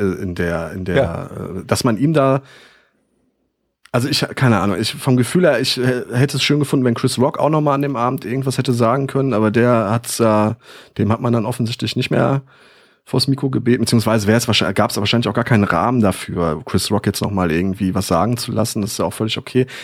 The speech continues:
Speaker 1: Ich hatte einfach, ich kann noch nicht mal genau artikulieren, warum ich mich komisch gefühlt hab bei der Dankesrede von Will Smith, aber irgendwie vieles daran hat mich,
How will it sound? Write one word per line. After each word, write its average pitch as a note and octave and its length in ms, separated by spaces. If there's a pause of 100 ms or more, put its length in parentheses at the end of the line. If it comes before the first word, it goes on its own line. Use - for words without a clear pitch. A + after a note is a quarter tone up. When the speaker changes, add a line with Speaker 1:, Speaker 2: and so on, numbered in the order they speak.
(120)
Speaker 1:
Ich C#3+ 140
hatte C#3 220
einfach, C3+ 240
ich A2 140
kann D3 120
noch D3+ 80
nicht D#3+ 140
mal D3 60
genau C3+ 200
artikulieren, C3+ 520
warum B2 340
ich - 180
mich C#3+ 160
komisch D3 320
gefühlt C3+ 300
hab B2+ 100
bei A#2+ 100
der A2+ 120
Dankesrede B2 480
von A#2+ 200
Will A2 80
Smith, - 300 (460)
aber A2 260
irgendwie C#3 720 (140)
vieles E3+ 420
daran B2 560
hat A#2+ 140
mich, - 440